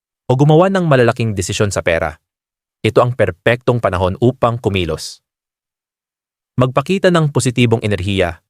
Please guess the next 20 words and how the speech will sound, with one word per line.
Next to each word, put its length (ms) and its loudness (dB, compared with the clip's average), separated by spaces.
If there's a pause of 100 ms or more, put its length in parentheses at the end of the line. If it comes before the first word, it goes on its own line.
(120)
at 240 -4
i-manifest 800 -2
ang 160 -2
kayamanan. 640 -2 (1200)
Naniniwala 640 4
si 160 -2
Baba 240 0
Vanga 400 -4 (480)
na 480 -2 (160)
ang 240 -2
ating 320 0
mga 240 2
iniisip 560 -2 (640)
ay 160 2
may 240 4
kakayahang 560 2
baguhin 480 0
ang 160 -4
ating 320 -2
realidad. 480 0